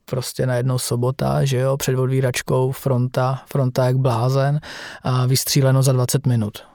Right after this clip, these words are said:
A říkám, „OK.“ Takže jsme se domluvili pak vlastně asi čtrnáct dní na to, že se udělá dvojnásobný množství donutů. No a zase během asi půl hodiny, čtyřiceti minut jsme všechno vystříleli.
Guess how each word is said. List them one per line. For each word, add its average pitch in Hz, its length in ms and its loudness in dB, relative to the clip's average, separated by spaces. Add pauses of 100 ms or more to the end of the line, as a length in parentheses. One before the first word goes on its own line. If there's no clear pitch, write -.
(120)
A 113 120 -12
říkám, 120 280 -10
„OK.“ - 220 -10 (2000)
Takže 123 180 4
jsme 120 140 4
se 127 120 2
domluvili 123 400 2
pak 131 120 -2
vlastně 127 380 -2
asi 120 260 -4
čtrnáct 123 440 0
dní 127 120 2
na 117 160 -2
to, 156 120 0 (460)
že 143 120 0
se - 140 -2
udělá 131 320 2
dvojnásobný 120 640 2
množství 127 400 0
donutů. - 520 -4 (800)
No 117 300 -2 (100)
a 117 440 0 (360)
zase 123 380 -2
během 117 300 0
asi 120 220 -2
půl 127 220 -2
hodiny, 117 260 0
čtyřiceti - 440 -4
minut 117 320 0
jsme - 360 -4
všechno - 280 -2
vystříleli. 123 580 -2